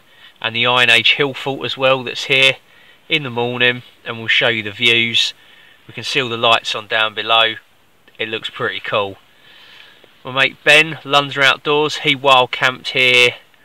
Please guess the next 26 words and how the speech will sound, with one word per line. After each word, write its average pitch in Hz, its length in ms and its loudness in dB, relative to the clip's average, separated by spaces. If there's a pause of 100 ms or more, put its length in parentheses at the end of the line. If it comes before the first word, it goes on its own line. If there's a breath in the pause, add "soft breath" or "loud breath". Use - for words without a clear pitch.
(1040 soft breath)
a 117 60 -12
while 127 320 2
ago 123 240 2
now, 131 300 4 (100)
I - 60 -6
think 135 200 -8
in 120 100 -10
the 113 60 -10
summer, 135 500 0 (560 soft breath)
and 120 460 -2 (1080)
yeah, 123 180 2
we, 120 180 -4
we've 123 360 -10
pretty 151 260 -2
much 123 300 2
<laughs> - 20 -6
kind 131 220 4
of 131 60 -8
copied 139 380 0
the 123 100 -6
route 120 280 -2
he 127 180 0
took - 300 -6
and 110 140 -8
sort 127 180 -8
of, 113 200 -12